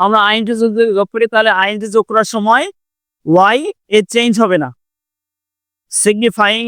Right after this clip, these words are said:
এই থাকবে, ওয়াই থাকলো। but যখন ইডি যোগ করবো তো ওয়াইটা আই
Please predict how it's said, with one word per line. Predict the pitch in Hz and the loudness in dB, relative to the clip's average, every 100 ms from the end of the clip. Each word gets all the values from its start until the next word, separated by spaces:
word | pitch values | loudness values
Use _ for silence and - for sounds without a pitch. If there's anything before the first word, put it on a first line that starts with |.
| 233 | -6
এই | 214 | -2
থাকবে, | 214 170 139 123 _ _ _ 160 | -4 -4 -14 -16 _ _ _ -2
ওয়াই | 202 214 226 | 0 0 -2
থাকলো। | 196 190 127 _ _ _ _ _ 147 | -2 -6 -6 _ _ _ _ _ 0
but | 196 202 220 | 2 2 -2
যখন | 226 202 | -2 -2
ইডি | 202 240 233 | -2 0 0
যোগ | 233 240 | 0 2
করবো | 233 233 | 2 2
তো | 226 - 190 | 0 0 2
ওয়াইটা | 202 208 240 185 | 2 2 -2 0
আই | 190 | 0